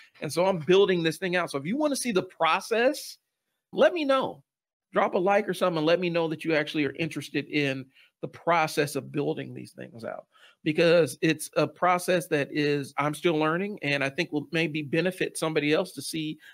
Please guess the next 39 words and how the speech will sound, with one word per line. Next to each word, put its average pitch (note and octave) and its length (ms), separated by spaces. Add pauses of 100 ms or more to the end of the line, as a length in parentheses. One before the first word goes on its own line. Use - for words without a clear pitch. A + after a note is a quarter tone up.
(120)
me D3+ 200
going D3+ 320
through - 220
it. - 140
So - 300 (840)
that's F3 220
all F3+ 200
I D#3 140
got. - 480 (540)
Um, D#3+ 580 (1500)
I D#3+ 60
think E4+ 180
I - 20
made F4+ 220
my F#4 80
point, - 340
right? D4 280 (160)
I - 40
made F3 200
my F#3 100
point. E3+ 340 (320)
Don't F3+ 160
start F#3 220
a F3 40
business, E3 440
product, E3 380
or D3+ 40
service C#3+ 420
without C#3+ 360
knowing C#3 380
who C#3+ 300 (160)
you C#3+ 400
are C3 260
targeting - 560
and B2+ 100
who C3+ 140
you're C3 140
selling C3 460
to. - 140